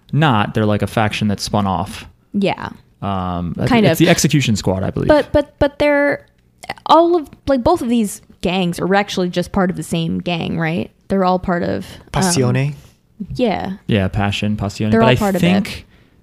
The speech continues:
Speaker 1: they, yeah, they, they, they,
Speaker 2: Technically.
Speaker 1: they defected.
Speaker 2: They have
Speaker 1: Like,
Speaker 2: membership. They
Speaker 1: I
Speaker 2: have membership.
Speaker 1: Well, no, I don't. I think the, well, Bucciarati, yes, but I think the Execution Squad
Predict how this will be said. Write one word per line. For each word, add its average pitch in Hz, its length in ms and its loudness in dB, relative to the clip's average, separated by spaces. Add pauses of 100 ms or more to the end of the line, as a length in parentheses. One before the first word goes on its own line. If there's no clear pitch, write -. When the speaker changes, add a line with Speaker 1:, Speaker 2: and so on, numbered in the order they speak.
(140)
Speaker 1:
they, 120 560 4 (140)
yeah, 123 160 6
they, 123 140 4
they, - 60 -8
they, 190 160 6
Speaker 2:
Technically. 151 460 2 (100)
Speaker 1:
they 143 160 6
defected. 117 520 0
Speaker 2:
They 233 60 4
have 240 220 2
Speaker 1:
Like, 220 160 6
Speaker 2:
membership. 185 420 -2
They 240 80 2
Speaker 1:
I 269 80 6
Speaker 2:
have 302 120 4
membership. 269 580 0 (100)
Speaker 1:
Well, 170 340 6
no, 185 240 6
I 123 100 6
don't. 190 180 4
I 151 80 6
think 208 180 4
the, 175 220 4
well, 143 440 2
Bucciarati, 156 580 2
yes, 120 300 2
but 127 120 0
I - 20 2
think 151 200 2
the 139 100 2
Execution 127 480 0
Squad 107 500 2